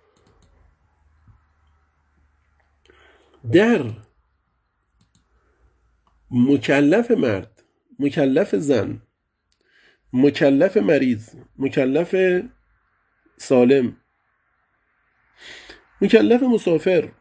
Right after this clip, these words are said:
مکلف متوطن، مکلف حاضر، مکلف مقیم عشره، یکیه، فرق نمی‌کنه. حکم در همهٔ اینا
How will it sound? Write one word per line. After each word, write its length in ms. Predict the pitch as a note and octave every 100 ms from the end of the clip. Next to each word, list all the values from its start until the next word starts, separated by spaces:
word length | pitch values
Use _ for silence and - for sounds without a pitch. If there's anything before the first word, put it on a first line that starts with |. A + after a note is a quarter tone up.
| -
مکلف 800 | C3+ D3 A#2+ B2+ D#3+ E3+ - - F3 E3+ - -
متوطن، 840 | A#2 A#2+ A#2 A2+ - E3 C#3 G#2 - _ _ _ -
مکلف 560 | G#2+ A2 G2 G2 C#3+ D#3+
حاضر، 580 | D#3 B2+ G#2 A#2+ D#3+ - - _ _ _ _ _ _ _ _ _ _ _
مکلف 440 | A#2 D3 C3 E3 F#3
مقیم 400 | E3 C3+ D#3+ F3
عشره، 640 | C#3 - B2 D#3+ D3 G#2+ _ - - _ _ _ - _ _ _ _ -
یکیه، 380 | C4 - G#2
فرق 260 | - C3 D3+
نمی‌کنه. 400 | G3 C3 A2 -
حکم 340 | - C#3 -
در 120 | - G#2+
همهٔ 260 | A2 B2+
اینا 560 | G#3+ G3 F3 E3+ E3+